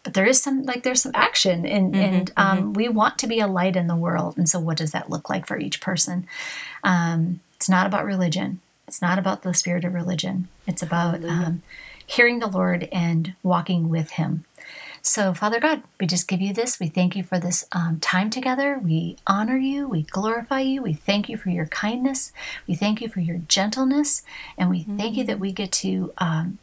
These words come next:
Speaker 1: do really amazing things with you. Let us be a light in the world.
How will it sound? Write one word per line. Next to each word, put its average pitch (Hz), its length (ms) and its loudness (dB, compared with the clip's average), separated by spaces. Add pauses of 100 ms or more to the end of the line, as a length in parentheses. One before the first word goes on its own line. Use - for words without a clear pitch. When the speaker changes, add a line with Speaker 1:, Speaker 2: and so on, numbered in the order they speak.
(120)
Speaker 1:
do 202 400 -2 (260)
really 220 320 -2
amazing 180 640 0
things 190 640 -2
with 156 320 0
you. - 300 -10 (640)
Let 180 160 2
us 190 140 2
be 190 140 -6
a 170 80 -2
light 165 260 0
in 175 100 0
the 175 80 -2
world. - 380 -8